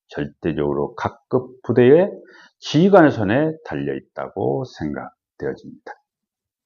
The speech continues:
만약 대한민국 군이 약해졌다고 인식되었다면 지금이라도 늦지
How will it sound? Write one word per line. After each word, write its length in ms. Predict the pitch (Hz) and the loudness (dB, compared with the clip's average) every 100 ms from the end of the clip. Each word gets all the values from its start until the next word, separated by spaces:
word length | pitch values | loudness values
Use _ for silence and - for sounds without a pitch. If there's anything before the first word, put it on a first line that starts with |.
| _ _ _ _ _ _ _ _ _ _ - - - | _ _ _ _ _ _ _ _ _ _ -20 -20 2
만약 520 | 92 131 196 196 - | 6 8 6 4 4
대한민국 540 | 131 170 190 175 165 | 6 6 4 0 -4
군이 540 | - 139 117 98 147 139 | -2 2 4 2 0 0
약해졌다고 760 | 104 - 147 143 - 120 113 | -2 0 0 0 2 4 4
인식되었다면 920 | 104 95 113 _ 90 - 78 76 69 _ _ _ | 0 -2 -10 _ -2 0 -2 -4 -8 _ _ _
지금이라도 1000 | - - 80 80 73 67 69 120 156 147 107 | -10 -6 -2 0 -2 -4 -2 0 0 -2 -4
늦지 600 | 107 - - 120 120 | -6 -6 -8 -4 -4